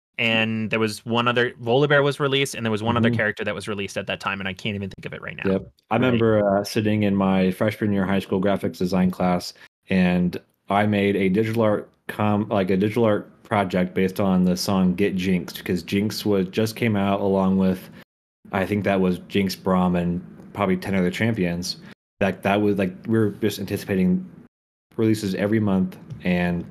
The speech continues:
Speaker 2: that was just, like, the norm was, like, new champions in, no ch-, limited changes, visual updates, whatnot.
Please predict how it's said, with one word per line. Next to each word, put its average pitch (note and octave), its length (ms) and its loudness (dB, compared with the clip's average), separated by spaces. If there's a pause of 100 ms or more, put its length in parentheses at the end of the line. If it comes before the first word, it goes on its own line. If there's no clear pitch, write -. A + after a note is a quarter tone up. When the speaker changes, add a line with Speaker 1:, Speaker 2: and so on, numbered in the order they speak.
Speaker 2:
that G2 220 0
was F#2 180 0
just, F#2+ 240 -4
like, F2+ 300 -2
the G#2 80 -2
norm F2+ 340 2
was, E2+ 220 -2
like, E2 180 -4
new F#2+ 160 0
champions G2 540 0
in, F#2 340 2 (300)
no G2+ 180 2
ch-, - 180 -8 (120)
limited A#2 400 2
changes, F#2+ 400 2
visual F#2 360 0
updates, F2+ 320 -2
whatnot. E2+ 400 -4